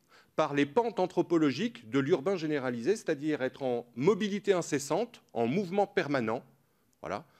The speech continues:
Je ne suis pas sûr que ce soit le mieux pour nos corps et pour les milieux qu'on habite, d'être dans un divertissement incessant et dans un nomadisme planétaire. Ça, ça serait pour nos humanités. En voyageant, on s'enrichirait. D'accord ?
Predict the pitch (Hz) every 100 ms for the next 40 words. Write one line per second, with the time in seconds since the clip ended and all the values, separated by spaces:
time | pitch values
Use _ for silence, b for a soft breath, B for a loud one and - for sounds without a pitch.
0 | b b b - 104 101 113 101 113 107
1 | 98 110 135 127 104 113 117 123 120 90
2 | - - 110 123 110 107 113 117 117 92
3 | 101 170 - - B B B B 117 185
4 | 151 160 147 147 180 214 208 - 190 -
5 | 196 190 180 190 175 - 131 - _ _
6 | - 123 139 135 135 170 214 202 165 196
7 | 170 165 170 156 - 104 110 165 156 139
8 | 147 190 170 143 135 139 185 185 185 -
9 | 117 - _ _ _ b b b 113 160
10 | 156 135 147 156 180 107 110 156 160 160
11 | 165 98 - _ _ _ _ - 104 151